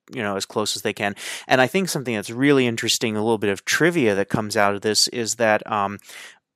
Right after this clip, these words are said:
David Mack was given a lot of freedom to write character bios. He was, uh, given,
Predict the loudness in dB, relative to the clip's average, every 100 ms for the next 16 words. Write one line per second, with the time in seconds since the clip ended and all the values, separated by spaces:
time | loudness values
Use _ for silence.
0 | -6 4 4 4 0 2 2 2 -2 0
1 | 0 -2 -4 -8 -6 0 4 4 2 -2
2 | -2 0 -2 -4 -6 2 2 2 0 0
3 | 2 -2 0 2 2 0 -4 -4 -6 -8
4 | -18 0 2 2 0 0 -2 0 2 0
5 | -4 2 2 4 -2 -4 -10